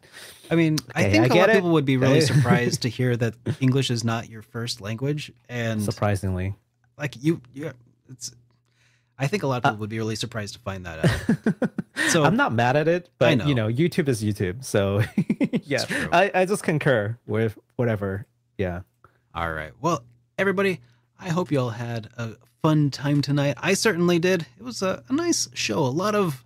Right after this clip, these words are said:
Speaker 1: a lot of really fun news to look forward
Speaker 2: Oh
Speaker 1: to.
Speaker 2: my God.
Speaker 1: A lot
Speaker 2: There's
Speaker 1: of games
Speaker 2: so
Speaker 1: are
Speaker 2: many,
Speaker 1: on the horizon.
Speaker 2: so many good looking games. Uh, Sea of Stars, just hands down.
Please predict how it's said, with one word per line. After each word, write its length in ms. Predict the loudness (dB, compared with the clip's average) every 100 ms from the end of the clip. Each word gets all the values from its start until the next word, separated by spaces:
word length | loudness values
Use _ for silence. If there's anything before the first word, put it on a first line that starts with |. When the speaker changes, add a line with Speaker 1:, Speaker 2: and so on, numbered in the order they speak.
| _
Speaker 1:
a 40 |
lot 200 | -12 -6
of 220 | -4 -4 -4
really 200 | -2 -2
fun 360 | 0 2 4
news 320 | 2 0 -6 -8
to 140 | -6
look 200 | -6 -8
forward 300 | -6 -2 -2
Speaker 2:
Oh 100 | -2
Speaker 1:
to. 100 | -4
Speaker 2:
my 40 | -6
God. 600 | -6 -6 -4 -4 -8 -12 -20 _
Speaker 1:
A 40 |
lot 100 | -4
Speaker 2:
There's 160 | -2 -2
Speaker 1:
of 40 | 0
games 300 | 2 2 2
Speaker 2:
so 60 |
Speaker 1:
are 40 | 0
Speaker 2:
many, 280 | 0 0
Speaker 1:
on 160 | -2 -4
the 80 | -8
horizon. 600 | -12 -10 -10 -10 -12 -14 _ _ _ _ -16
Speaker 2:
so 300 | -10 -4 -2
many 280 | -2 -4
good 180 | -6 -10
looking 280 | -10 -12 -14
games. 440 | -14 -14 -14 -16 -20 _
Uh, 140 | -14 -12
Sea 260 | -6 0 0
of 80 |
Stars, 400 | 0 -2 -2 -2
just 280 | -6 -12 -10
hands 400 | -6 0 0 0 -2
down. 480 | -2 -2 -4 -8